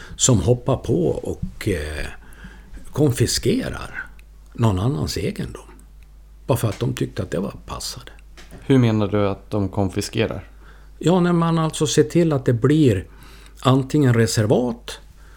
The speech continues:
Speaker 1: eller också, eh, sån här nyckelbiotop då.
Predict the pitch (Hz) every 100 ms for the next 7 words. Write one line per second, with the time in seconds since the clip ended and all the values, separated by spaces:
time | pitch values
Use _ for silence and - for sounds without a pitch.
0 | - - - - 117 113 110 107 110 -
1 | - - 113 98 87 92 82 82 78 78
2 | - 60 - - 64 67 85 - 120 120
3 | 127 - - - - - - - - -
4 | 92 - 127 95 104 98 - 92 - -
5 | - -